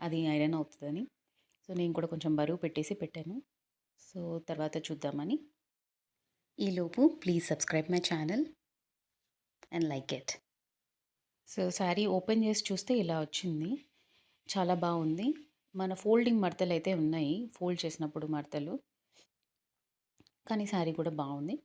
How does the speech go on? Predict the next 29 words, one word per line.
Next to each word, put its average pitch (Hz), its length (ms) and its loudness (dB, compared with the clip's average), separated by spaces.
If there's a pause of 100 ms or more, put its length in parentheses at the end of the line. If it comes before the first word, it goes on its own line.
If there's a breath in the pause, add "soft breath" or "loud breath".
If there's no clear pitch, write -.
(480)
నెక్స్ట్ 190 420 -6 (100)
బోర్డర్ 175 400 2
పార్ట్ 170 200 -2
చూపిస్తాను 147 460 -8
నేను 139 180 -6
మీకి. 147 280 -8 (540 loud breath)
బోర్డర్‌లో 185 480 2
అయితే 240 280 2
వ్రింకిల్స్ 208 520 0
కొన్ని 202 240 -2
అలానే 170 380 0
ఉన్నాయి. 151 400 -2
నేను 160 280 2
వాష్ 165 280 2
చేసినందువల్ల 175 600 -2
వచ్చినవి, 160 500 -2
అంత 151 260 -4
వా-, 156 300 0
మెయింటెనెన్స్ 196 540 2
లేకపోవడం 160 520 -2
వల్ల 143 160 -4
వచ్చినవి. 165 480 -10 (580 loud breath)
ఫస్ట్ - 280 -6
నుంచి 185 240 0
కూడా 185 200 0
వ్రింకిల్స్ 170 460 0
అయితే 170 240 0
ఉన్నాయి. 151 500 0 (640 loud breath)
But 185 160 -2